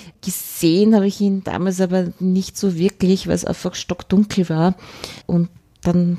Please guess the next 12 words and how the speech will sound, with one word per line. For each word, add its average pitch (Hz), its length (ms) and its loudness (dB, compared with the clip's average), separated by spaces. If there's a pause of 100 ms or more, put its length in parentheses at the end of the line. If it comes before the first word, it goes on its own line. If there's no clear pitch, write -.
habe 170 140 2
ich - 100 -4
mich 185 180 0
halt 175 180 0
entschuldigt, 196 640 0
dass 180 160 -4
ich - 300 -10 (380)
quasi 185 260 2
da 165 160 2
aufgesperrt 180 720 2
habe, 190 220 2
weil 180 280 2